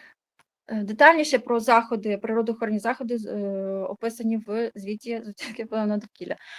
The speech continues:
Комплекс, е, рішень щодо провадження плану-, е, провадження даних природоохоронних заходів відповідає вимогам екологічного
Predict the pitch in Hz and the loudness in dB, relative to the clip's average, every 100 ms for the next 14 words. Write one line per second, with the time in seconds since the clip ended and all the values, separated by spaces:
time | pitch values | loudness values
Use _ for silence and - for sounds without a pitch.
0 | - - - 285 294 302 - - 226 214 | -18 -4 4 4 4 -2 -4 -2 2 2
1 | 262 262 233 233 220 240 247 240 226 226 | 2 0 -4 -2 0 4 4 4 0 0
2 | 226 220 - 214 208 208 214 208 202 277 | 0 0 -2 0 2 2 2 2 -2 -8
3 | _ _ 233 247 247 233 220 220 220 226 | _ _ 4 6 6 2 2 2 2 -2
4 | 220 208 220 226 214 214 240 277 254 220 | -4 -4 -2 0 0 0 -2 -2 -4 -6
5 | 214 233 226 220 220 208 - - 233 240 | -2 0 2 2 2 0 -4 -4 -2 -2
6 | 208 196 | -2 -8